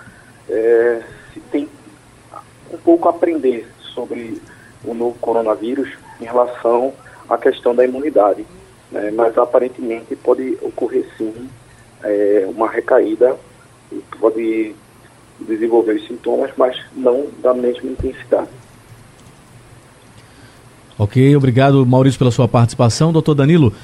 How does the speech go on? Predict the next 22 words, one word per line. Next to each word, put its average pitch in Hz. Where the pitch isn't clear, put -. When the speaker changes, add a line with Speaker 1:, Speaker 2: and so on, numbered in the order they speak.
Speaker 2:
ainda 113
nessa 117
linha 110
de, 101
de, 92
de 92
atendimento 113
mais 165
delicado 127
com 117
relação 117
especificamente 113
a -
quem 113
está 110
na 104
U 104
T 104
I, 147
a 131
gente 170
pergunta 156